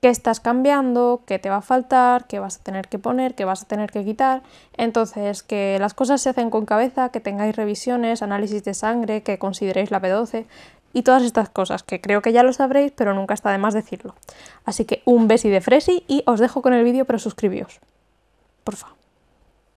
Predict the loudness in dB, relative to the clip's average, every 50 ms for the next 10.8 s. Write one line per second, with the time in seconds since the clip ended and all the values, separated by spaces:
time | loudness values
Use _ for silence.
0 | _ _ _ _ -4 0 0 2 2 2 2 0 0 -2 -2 -2 0 2 2 2
1 | 2 2 2 0 0 0 -2 -2 0 0 -2 -2 -2 -2 -2 -2 -2 -2 0 0
2 | 2 2 2 0 -2 -2 -2 -4 -2 0 0 -2 -2 -2 -4 -4 -2 -2 0 0
3 | 0 -2 -2 -2 -2 -2 -2 -2 -2 -2 -2 -4 -4 -4 -4 -4 -4 -4 -4 -4
4 | -4 -4 -4 -4 -2 -4 -4 -6 -8 -6 -8 -6 -2 -2 0 0 -2 -2 -2 -2
5 | -2 -2 -2 -4 -4 -6 -8 -8 -6 -6 -6 -6 -8 -8 -8 -8 -8 -6 -6 -6
6 | -6 -6 -6 -6 -6 -4 -2 -2 -2 -2 -4 -4 -4 -4 -4 -4 -4 -4 -4 -4
7 | -6 -8 -6 -4 -4 -2 -2 -2 -2 -2 -2 -2 -2 -2 -4 -4 -4 -4 -6 -6
8 | -6 -6 -6 -8 -6 -4 -4 -2 -2 -2 -2 -4 -6 -8 -10 -10 -8 -8 -6 -6
9 | -8 -8 -8 -8 -8 -6 -6 -8 -6 -6 -4 -4 -4 -4 -4 -2 -4 -6 -6 -8
10 | -8 -8 -6 -6 -6 -6 -4 -2 -2 -2 -2 -2 -2 -4 -6 -8